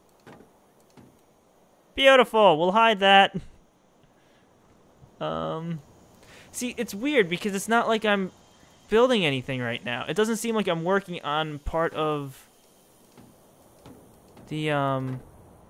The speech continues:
thing at all. It does, like, usually when I was building the hat thing,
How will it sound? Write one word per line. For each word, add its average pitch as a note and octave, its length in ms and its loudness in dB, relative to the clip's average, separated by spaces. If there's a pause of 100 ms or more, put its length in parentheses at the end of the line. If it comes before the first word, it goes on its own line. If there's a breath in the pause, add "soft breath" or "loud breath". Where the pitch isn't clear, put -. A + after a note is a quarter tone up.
(380)
thing G#3+ 200 -4
at C#3+ 80 0
all. A#2 180 -2
It C#3+ 80 -4
does, F#3 140 -2
like, F3+ 200 2
usually A3 360 0
when G3 140 2
I F#3 40 4
was F3+ 120 0
building F#3+ 240 0
the E3+ 60 2
hat - 300 -2
thing, A#2+ 300 -4